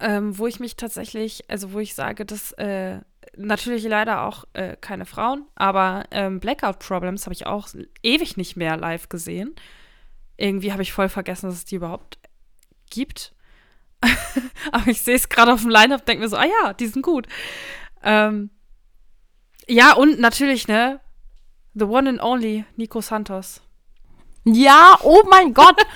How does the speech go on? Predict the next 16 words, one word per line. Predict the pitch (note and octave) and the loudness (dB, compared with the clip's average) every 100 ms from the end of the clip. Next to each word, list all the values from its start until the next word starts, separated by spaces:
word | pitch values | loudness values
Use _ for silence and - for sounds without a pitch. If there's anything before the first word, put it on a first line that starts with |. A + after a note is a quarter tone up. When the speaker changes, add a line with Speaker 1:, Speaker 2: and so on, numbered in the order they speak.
| G#4 | -4
Speaker 1:
<laughs> | - C5+ - | -4 -6 2
Speaker 2:
ich | D4+ F#4 F#4 - - | 8 8 8 -2 2
will | G#3+ E4 F#4+ - | 8 10 8 8
ein | C#4 E4 - | 8 8 10
Interview | D4+ F#4 - D#4 C#4+ C#4 | 10 10 6 4 4 4
mit | C4 B3+ C#4+ | 4 4 8
diesem. | F4 D#4+ C4 A#3 - D#4 - - - - - - - - | 8 8 2 -2 -6 -12 -12 -20 -20 -20 -20 -20 -2 6
Also, | A3 G3+ F3+ - - | 8 6 2 -2 2
Nico | B3+ C4 G#3 | 2 2 -2
Santos, | A3 G3+ F#3+ F3+ | 0 0 0 -2
ich | F#3 | -4
bin | F#3+ - | -6 0
echt | F3 - | -2 0
ein | D3+ D#3 | -6 -8
großer | D#3+ F3 | -8 -8
Fan. | - E3 F#3+ | -6 -6 -6